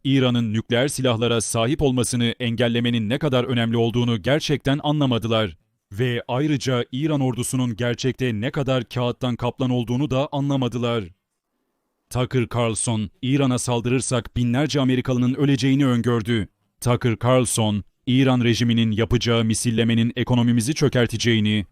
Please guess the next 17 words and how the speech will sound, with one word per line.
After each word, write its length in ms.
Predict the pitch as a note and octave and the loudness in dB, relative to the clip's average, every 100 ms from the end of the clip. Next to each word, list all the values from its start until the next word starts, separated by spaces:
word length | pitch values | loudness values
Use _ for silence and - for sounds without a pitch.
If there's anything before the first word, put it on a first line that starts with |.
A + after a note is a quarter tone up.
| _ | _
ve 300 | G2+ A#2+ F#2+ | 0 0 2
benzinin 540 | A2+ A2 G2 A#2+ A2+ A#2+ | 0 0 2 2 2 2
otuz 360 | B2 B2+ D#3 D3 | -2 0 0 4
dolara 300 | B2+ A#2 G#2+ | 4 4 0
çıkacağını 520 | - B2 B2 A#2 C#3+ | 0 0 2 2 2
söyledi. 600 | D3 B2+ A2+ G2+ A2 G2+ - _ _ | 4 4 2 0 0 0 -6 _ _
Oysa 440 | A#2+ B2 - B2 A2+ | 4 4 4 0 0
gerçekte 840 | F2 A2 G#2+ B2 A2 - A2 G#2+ - - | 2 0 0 -2 -2 0 2 0 -4 -12
şu 260 | - C#3 | 0 4
anda 400 | C3+ A#2+ A#2+ A#2 | 4 2 2 2
petrol 440 | - A2+ - B2+ C#3+ | 2 -2 0 0 2
fiyatları 520 | B2+ A#2 - A#2 A#2 | 2 0 0 0 2
yılın 380 | G2 A#2 C#3 C#3+ | 2 0 2 0
başındaki 500 | B2 B2+ A#2 A2+ B2 | 0 0 0 -2 -2
seviyeden 600 | C3+ B2 B2+ B2+ C#3 D3 | 0 2 2 2 2 2
daha 220 | C3+ B2 | 0 0
düşük. 460 | G#2+ A#2 G2+ - | 0 -2 -4 -8